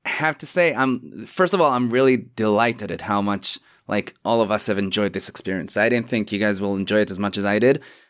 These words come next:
I'm, I'm really surprised. I thought you guys would say it's, like, a mediocre album. Uh,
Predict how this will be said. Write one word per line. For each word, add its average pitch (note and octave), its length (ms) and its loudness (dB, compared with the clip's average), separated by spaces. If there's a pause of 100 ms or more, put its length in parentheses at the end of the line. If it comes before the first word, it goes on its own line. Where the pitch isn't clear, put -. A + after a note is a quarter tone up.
(120)
I'm, B2 300 2
I'm C3 220 2
really D3 160 4
surprised. C3+ 420 0
I G2+ 80 -2
thought A#2 280 0
you A#2 60 0
guys G#2+ 200 0
would G#2+ 160 -6
say G#2+ 160 2
it's, - 200 -4
like, G2+ 200 0
a G#2 40 0
mediocre G2 540 0
album. F#2+ 380 0 (160)
Uh, F#2+ 480 -4